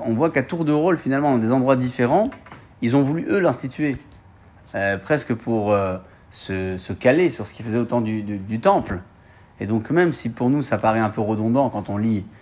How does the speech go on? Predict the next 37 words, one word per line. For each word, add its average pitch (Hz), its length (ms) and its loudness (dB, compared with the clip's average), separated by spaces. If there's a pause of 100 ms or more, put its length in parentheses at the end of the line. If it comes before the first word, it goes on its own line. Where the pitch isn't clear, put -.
(140)
cette 101 260 -8
Gemara 113 340 6
et 107 40 4
on 98 100 -2
se 95 60 -2
dit, « 95 100 -4
Tiens, 120 160 0
encore, 107 420 -2
encore 123 240 2
une 139 100 6
histoire 127 340 2
qui 113 100 -10
dit 113 60 0
la 117 120 4
même 120 120 2
chose, 147 220 2
encore 123 200 2
une 123 120 2
histoire. » 123 400 0 (400)
D'abord, 131 260 6
ce 110 100 -4
sont 107 320 -2 (380)
des 101 120 -4
personnes 110 320 -2
qui 107 120 -6
vivent 107 120 0
dans 101 100 0
des, 101 120 -2 (240)
des 104 100 -4
lieux 101 180 -2
différents. 95 500 -6 (680)
C'est - 140 -6
des 98 100 -2
personnes 101 360 -2
différentes 90 440 -6
tout 90 100 -12
court. 139 440 -2